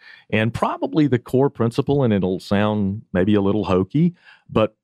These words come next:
we really try to make people feel like they're valued in our business. We have a very active employee relations program in our company, but it's really not a program that drives it. Um, it's a sense that everyone that shows up every day to work in our company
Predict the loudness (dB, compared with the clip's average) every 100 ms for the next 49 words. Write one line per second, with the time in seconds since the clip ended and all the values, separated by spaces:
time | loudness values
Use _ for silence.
0 | -12 -10 0 2 4 4 2 0 0 2
1 | 0 0 -2 -2 0 0 2 0 -2 -4
2 | -4 -2 -4 -8 -12 -12 -12 -12 -12 -12
3 | -14 -12 -12 _ -4 -2 -2 -2 -6 -12
4 | -12 -2 0 2 0 -2 -6 -6 -6 -2
5 | -2 -2 -4 -2 -2 0 0 -2 -8 _
6 | -20 -20 -8 -2 -2 0 -2 0 -2 -4
7 | -4 -4 0 0 0 -2 -2 -2 0 0
8 | -4 -10 -4 -2 -2 -2 -4 -2 -4 -6
9 | -4 -2 -2 -4 -6 -8 -10 _ -20 -20
10 | _ -4 -2 -2 -4 -4 -2 -2 -2 -2
11 | -2 -4 -6 -4 -2 -4 _ -4 0 0
12 | 2 0 0 -2 -6 _ _ _ _ _
13 | -6 -2 0 0 0 0 -2 -2 0 0
14 | 0 0 0 -2 -8 -8 -4 -2 -2 -6
15 | -8